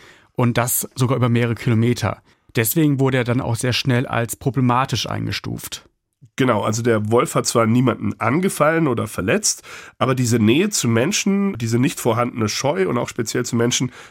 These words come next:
Speaker 2: die mit Hunden unterwegs sind, die ist dann eben doch Grund zur Sorge gewesen. Und mit dieser Einstufung als problematisch haben dann Versuche begonnen,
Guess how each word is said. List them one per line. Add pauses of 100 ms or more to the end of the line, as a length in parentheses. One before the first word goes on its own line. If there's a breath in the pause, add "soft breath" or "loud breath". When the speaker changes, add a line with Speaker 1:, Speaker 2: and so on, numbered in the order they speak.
(120)
Speaker 2:
die
mit
Hunden
unterwegs
sind,
die
ist
dann
eben
doch
Grund (100)
zur
Sorge
gewesen. (520 loud breath)
Und
mit
dieser
Einstufung
als
problematisch
haben
dann
Versuche
begonnen,